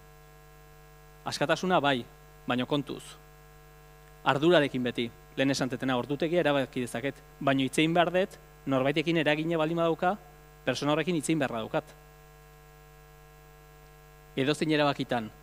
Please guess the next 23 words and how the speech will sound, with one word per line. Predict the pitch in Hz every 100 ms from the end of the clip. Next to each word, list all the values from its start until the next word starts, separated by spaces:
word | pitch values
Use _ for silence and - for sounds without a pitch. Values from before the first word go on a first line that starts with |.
| - - - - -
antolakuntza | 123 - 151 151 156 165
aldatu | 147 151 170
nahi | 156
baldin | 151 147
badet, | 156 147 -
edo | 131 135
makina | 156 160 156
leku | 147 160
batetik | 151 160 147
bestera | 135 165
mugitu | 139 135 143
nahi | 170 170
baldin | 170 165
badet, | 175 190 - - -
ba, | 135
seguraski | - 139 156 - 165
erabaki | 160 156
horrek | 170 175
eragina | 156 165 156
eduki | 135 135
dezake | 127 127 131
persona | 123 131 123
desberdinetan. | 117 123 120 117 139